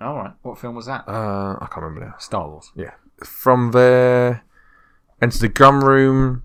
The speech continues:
Speaker 2: and you can, uh, and they're, like, going off, like, shooting at the X-Wings and the ships. And you can feel them going off, like, they all, like, reverberate through your body.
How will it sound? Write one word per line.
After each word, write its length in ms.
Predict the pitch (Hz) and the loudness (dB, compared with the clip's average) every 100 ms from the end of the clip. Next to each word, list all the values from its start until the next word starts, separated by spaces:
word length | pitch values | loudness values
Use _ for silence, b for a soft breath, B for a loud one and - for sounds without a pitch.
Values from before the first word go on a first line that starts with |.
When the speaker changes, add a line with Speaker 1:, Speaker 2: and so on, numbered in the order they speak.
| - | -8
Speaker 2:
and 120 | 107 | -6
you 60 | 95 | -4
can, 120 | 104 - | -6 -6
uh, 140 | - 90 - | -6 -4 -4
and 120 | 104 | 0
they're, 100 | 107 | 2
like, 280 | 104 104 - | 2 0 2
going 260 | 127 113 110 | 6 6 6
off, 200 | 104 - | 2 -2
like, 100 | - | -8
shooting 400 | - 117 101 104 | -2 0 0 -2
at 60 | |
the 100 | 87 | 0
X-Wings 500 | 113 - - 98 90 | -2 -2 -6 -6 -8
and 180 | - - 78 | -10 -10 -10
the 60 | |
ships. 580 | - 117 - - - - _ _ b b b b b | -4 -2 -2 -10 -16 -16 _ _ b b b b b
And 120 | - 104 | -6 -6
you 40 | |
can 120 | 104 | -6
feel 340 | - - 110 101 | -8 0 2 2
them 140 | 95 | 2
going 240 | 101 98 | 0 0
off, 160 | 90 - | -2 -4
like, 180 | - - | -8 -8
they 120 | - | -8
all, 120 | 71 | -6
like, 200 | 78 76 - | -4 -6 -4
reverberate 640 | 110 98 110 101 95 82 | -6 4 6 6 4 0
through 140 | - 101 | -4 -4
your 80 | |
body. 400 | 95 92 90 - | -2 -2 -2 -8